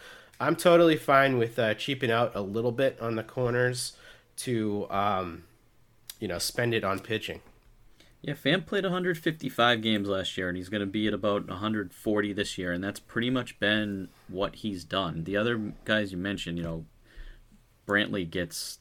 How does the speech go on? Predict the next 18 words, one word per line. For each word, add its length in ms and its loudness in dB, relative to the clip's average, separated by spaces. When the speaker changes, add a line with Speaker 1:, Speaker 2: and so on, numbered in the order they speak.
Speaker 2:
and 240 -10
he's, 280 -6
he's 180 -8
hurt 280 4
this 240 0
year. 220 -10
Uh, 200 -6
Haniger 460 0
has 140 -4
been 320 -8
hurt 220 0
a 40 0
lot, 380 -2
some 420 -6
not 200 0
his 160 -2
fault. 340 0
Nimmo, 720 4